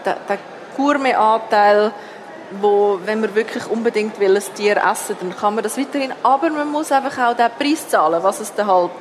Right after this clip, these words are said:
gekostet hat. Und ich glaub, eben, wenn man dann das mit diesen, mit diesen True Prices umsetzt, wird sich automatisch auch der, der Fleischkonsum reduzieren.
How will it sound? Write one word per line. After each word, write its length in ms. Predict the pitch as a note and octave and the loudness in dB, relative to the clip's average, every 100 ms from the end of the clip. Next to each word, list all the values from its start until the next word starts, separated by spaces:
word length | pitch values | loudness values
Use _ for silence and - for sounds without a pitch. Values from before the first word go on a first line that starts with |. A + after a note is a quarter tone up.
| - | -14
gekostet 600 | F#3+ - - G#3+ - G#3+ | -14 -6 -2 -2 -2 -2
hat. 180 | G#3+ E3 - | 0 -2 -2
Und 100 | F#3+ | -10
ich 100 | - | -4
glaub, 200 | G#3+ G3+ | -2 2
eben, 260 | G3 G3+ G3 | 2 0 -2
wenn 140 | G#3+ | 0
man 120 | A3 | 0
dann 160 | A3 G#3 | 0 0
das 180 | G#3 G#3 | -4 -4
mit 200 | G#3 A3 | -6 -4
diesen, 280 | G3 F#3 G3 - - - - - | 0 -2 -2 -12 -16 -16 -14 -10
mit 120 | A3 | -6
diesen 340 | G#3 G3+ G3 F#3+ - - | -4 -2 -2 -4 -14 -12
True 180 | - B3+ | -4 -4
Prices 500 | B3+ B3 A#3 A#3+ - | 0 0 2 -2 -4
umsetzt, 520 | A3+ A#3+ A#3 A3 - | -4 0 0 0 -2
wird 180 | G3+ G3+ | -4 -4
sich 140 | - | -2
automatisch 720 | G3+ G3 G3 F3+ F#3 F#3+ G3+ | -2 0 -2 -2 -2 -4 -6
auch 240 | F#3 F3 F3 - - | -2 -2 -4 -8 -4
der, 260 | F#3 F3+ F3+ | 0 0 -2
der 140 | G3 | -4
Fleischkonsum 720 | - F3+ G3 - F#3+ F#3+ F#3 | -2 -2 -2 -10 -10 -8 -6
reduzieren. 640 | F3 F3+ - - F#2 - | -6 -8 -14 -12 -12 -12